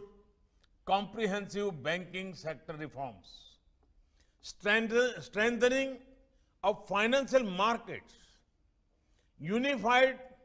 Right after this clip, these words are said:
authority for the international financial service centers, one of the most liberal F D I regime, a benign tax regime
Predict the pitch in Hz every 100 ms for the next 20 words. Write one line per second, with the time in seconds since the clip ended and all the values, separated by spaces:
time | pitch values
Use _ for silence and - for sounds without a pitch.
0 | _ _ _ _ - 165 226 240 262 262
1 | 277 277 277 - _ _ _ _ - 190
2 | 226 226 190 196 214 220 233 226 233 220
3 | 156 175 190 208 170 214 202 - 185 196
4 | 220 - 202 202 185 107 - - _ _
5 | _ _ _ _ _ _ _ _ _ _
6 | - 131 226 277 220 233 165 180 262 294
7 | 269 170 143 185 262 269 269 196 165 180
8 | 175 226 220 180 190 190 165 113 _ _
9 | _ _ _ _ _ _ _ _ _ _
10 | _ _ _ _ _ _ _ - 185 170
11 | 185 196 262 285 277 - 226 240 190 208
12 | 226 220 151